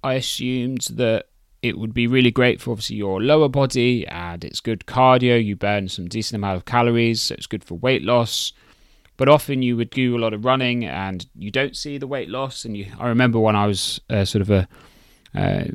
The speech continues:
four or five years ago, I, I always thought sort of going to the gym and muscle workout was better, the afterburn, all they took, they, they would go on about. And that running was, you burn it in the moment, that's great.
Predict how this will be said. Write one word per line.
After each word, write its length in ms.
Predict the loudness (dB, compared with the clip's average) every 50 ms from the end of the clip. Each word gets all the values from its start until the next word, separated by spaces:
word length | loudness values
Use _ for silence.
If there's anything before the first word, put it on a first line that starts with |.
| -10
four 240 | -14 -2 2 4 4
or 40 | 6
five 280 | 8 8 8 10 10
years 280 | 10 10 10 10 8 6
ago, 320 | 6 6 8 8 10 10
I, 200 | 8 8 6 4 0
I 140 | -2 0 2
always 260 | 2 2 2 0 0
thought 200 | -4 -6 -6 -6
sort 120 | -6 -4 2
of 40 |
going 180 | 4 4 4 4
to 80 | 2 0
the 80 | -2 -2
gym 320 | 2 4 4 6 6 6
and 120 | 4 4
muscle 280 | 4 4 4 4 2 4
workout 540 | 6 6 6 6 4 4 6 6 6 4 0
was 100 | -4 0
better, 520 | 2 2 2 2 2 2 4 4 4 4
the 120 | 4 4 4
afterburn, 760 | 6 6 6 4 2 -4 0 2 4 6 6 6 4 4 2
all 100 | 2 2
they 140 | 2 2 2
took, 220 | 2 -2 -2 -2
they, 180 | -2 0 0 0
they 180 | 0 2 2
would 80 | 2 4
go 220 | 4 4 4 4
on 100 | 4 4
about. 380 | 4 4 4 4 4 4 2 -2 _ _ _ _ _ _ _ _ _ -20 -20 _ _
And 380 | 0 2 4 4 4 2 2 -2 -2 -4 0 4
that 260 | 4 6 4 4 -2 _
running 460 | 6 8 8 10 10 8 6 4 4
was, 500 | 4 4 4 4 2 0 -2 -4 -6 -6 -4
you 120 | -2 0
burn 320 | 6 8 10 10 10 10 8
it 180 | 4 2 -2 _ _ _ _ _ _ _ 0
in 140 | 2 2
the 60 | 4 4
moment, 460 | 6 6 6 6 6 4 2 0 -6 _ _ -6
that's 220 | -6 -4 -4 -2
great. 420 | 2 4 4 4 2 0 -6 -14